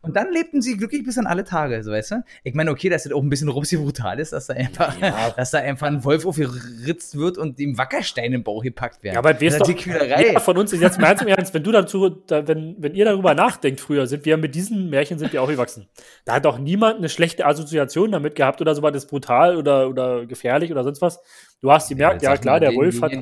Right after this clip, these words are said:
Speaker 1: der jetzt hier Katzen quält, du. <laughs>
Speaker 2: Wer quält denn Katzen?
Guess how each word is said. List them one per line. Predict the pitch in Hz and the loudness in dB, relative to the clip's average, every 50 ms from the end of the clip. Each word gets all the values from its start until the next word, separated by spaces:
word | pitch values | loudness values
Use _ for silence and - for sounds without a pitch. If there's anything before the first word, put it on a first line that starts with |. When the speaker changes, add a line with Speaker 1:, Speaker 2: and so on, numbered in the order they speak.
| 131 131 | -6 -6
Speaker 1:
der | 131 | -4
jetzt | 139 139 135 131 - | -4 -4 -4 -4 -4
hier | 151 139 131 135 - _ - | -4 -4 -4 -6 -12 _ -12
Katzen | - - 185 180 - 147 127 | -8 -8 -8 -6 -6 -6 -6
quält, | - - 107 98 92 90 85 | -6 -4 -4 -4 -4 -4 -4
du. | 92 85 80 - _ _ _ _ _ _ _ _ | -8 -10 -10 -12 _ _ _ _ _ _ _ _
<laughs> | - 131 - 180 175 185 185 180 - - 196 180 - 165 - - 131 - - 135 - - | -10 -6 -4 -2 -2 -2 -2 -4 -6 -4 -4 -6 -6 -8 -10 -10 -10 -10 -12 -16 -14 -12
Speaker 2:
Wer | 160 120 110 | -12 -12 -10
quält | - 127 120 | -8 -10 -10
denn | 123 | -10
Katzen? | 117 - 139 - - | -12 -18 -18 -18 -20